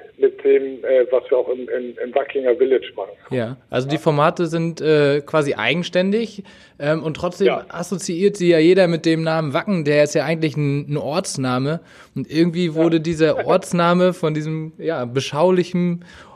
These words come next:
Speaker 2: äh, Ort Wacken zu einem Synonym für Metal.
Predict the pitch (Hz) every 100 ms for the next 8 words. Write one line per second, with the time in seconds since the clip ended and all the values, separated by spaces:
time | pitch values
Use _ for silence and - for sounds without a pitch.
0 | _ 147 151 151 143 151 - 156 - 180
1 | 180 - 160 156 156 170 160 175 185 185
2 | 156 147 180 165 123